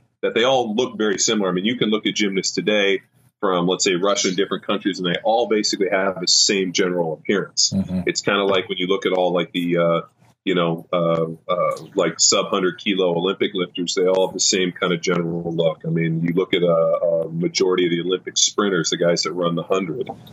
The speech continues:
Speaker 1: they all kinda have the same kind of, you know, obviously Usain Bolt's different, but they all, you know,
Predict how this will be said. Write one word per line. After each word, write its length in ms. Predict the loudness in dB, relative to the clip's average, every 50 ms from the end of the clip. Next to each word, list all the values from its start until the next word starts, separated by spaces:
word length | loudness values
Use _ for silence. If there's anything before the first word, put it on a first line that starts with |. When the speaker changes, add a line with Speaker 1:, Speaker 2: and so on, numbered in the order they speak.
| -20 -20 _ _ 0
Speaker 1:
they 160 | 2 2 2
all 360 | 0 0 0 2 2 0 0 -2 -2
kinda 220 | -2 -2 -2 -2
have 380 | -4 -2 0 0 0 0 -2 -4
the 80 | _ 0
same 360 | 2 2 2 2 0 0 -2
kind 200 | -2 -2 -2 0
of, 220 | 0 -2 -2 -2 -2
you 100 | -4 -2
know, 100 | 0 0
obviously 340 | -2 0 0 0 -2 -2 -2
Usain 320 | 0 0 0 0 0 0
Bolt's 240 | -2 -4 -2 -2 -2
different, 380 | -2 -2 0 0 -2 -2 -2 -4
but 120 | -4 -4
they 140 | 0 0 2
all, 400 | 2 4 4 2 2 0 -2 _ _ _ _ _ _ _ _
you 120 | -2 -2
know, 180 | 0 -2 -4